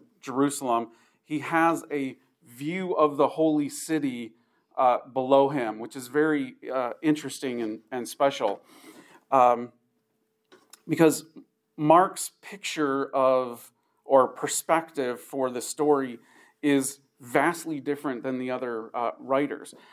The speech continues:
M-, Mark is showing us a, a picture of lowliness. Jesus as a low and humble king. His entry into Jerusalem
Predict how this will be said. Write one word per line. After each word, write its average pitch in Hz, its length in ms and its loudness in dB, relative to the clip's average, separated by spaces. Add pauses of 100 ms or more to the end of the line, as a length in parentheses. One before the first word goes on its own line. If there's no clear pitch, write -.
(200)
M-, 143 140 -8 (180)
Mark 170 360 4
is 143 80 -6
showing 156 420 2
us 139 260 -4
a, - 480 -8
a 123 140 4
picture 151 580 -6
of 123 380 0 (720)
lowliness. 135 840 2
Jesus 151 540 -4 (260)
as 147 180 2
a 135 60 4
low 151 760 6
and 117 240 -2
humble 165 440 2
king. 107 460 -8 (380)
His 135 160 -4
entry 156 400 2
into 147 420 0
Jerusalem 143 640 0